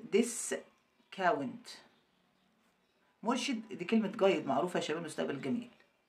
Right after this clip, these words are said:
يرتكز، كن، ال سي او ان، سنتريت، كونسنتريت. يحجز، بوك،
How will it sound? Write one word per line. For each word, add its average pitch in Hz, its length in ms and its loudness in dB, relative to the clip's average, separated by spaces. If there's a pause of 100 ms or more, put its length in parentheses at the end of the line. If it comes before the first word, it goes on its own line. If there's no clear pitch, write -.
(560)
يرتكز، 226 680 2 (100)
كن، 262 360 4 (680)
ال 147 140 -14
سي - 300 -8
او - 180 -2
ان، 269 280 2 (460)
سنتريت، 180 1500 0 (1300)
كونسنتريت. 160 760 -6 (460)
يحجز، 254 420 0
بوك، 175 400 -8